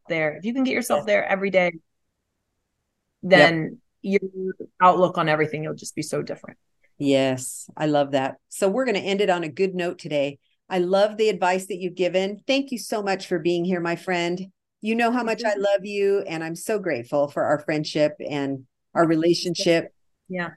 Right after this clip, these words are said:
Speaker 1: It's, it's been, it's been such a, such an amazing, amazing journey with you, Irene. You've been such a close friend and a mentor of mine for so long that I really appreciate you.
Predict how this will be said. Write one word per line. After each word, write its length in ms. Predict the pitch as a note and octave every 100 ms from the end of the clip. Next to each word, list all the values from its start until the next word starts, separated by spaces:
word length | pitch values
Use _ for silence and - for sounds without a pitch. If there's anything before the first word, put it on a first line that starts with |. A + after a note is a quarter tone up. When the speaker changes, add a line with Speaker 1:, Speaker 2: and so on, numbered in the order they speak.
| _ _ _ _ -
Speaker 1:
It's, 300 | G#3+ G#3 -
it's 200 | A3+ A3+
been, 220 | A3 G#3
it's 260 | - F#3+ -
been 160 | G3
such 220 | F#3+ G3
a, 260 | G3+ G3 F#3 -
such 260 | - G#3+ A#3+
an 80 | A3
amazing, 720 | G3+ G3 G3 G#3 G3 G#3 G3+
amazing 680 | F#3 F3+ F3+ F3+ F3+ F#3 F3+ - -
journey 320 | E3+ G3+ G#3+ G3+
with 200 | F3+ F#3+
you, 180 | A3+ G3
Irene. 520 | F3+ F3 F3 F3+ F#3
You've 280 | G3 F3+ F3+
been 140 | F#3+ F3+
such 180 | G#3 A3
a 40 |
close 240 | A3 G3+ -
friend 280 | F3+ F3 F3
and 120 | E3
a 40 |
mentor 360 | E3 E3 F3+ E3+
of 100 | E3
mine 240 | E3 E3
for 100 | E3+
so 180 | D#3+ E3+
long 260 | E3+ E3 D#3
that 180 | F3 -
I 80 | E3+
really 280 | E3 E3
appreciate 420 | E3 - E3 - -
you. 200 | D3+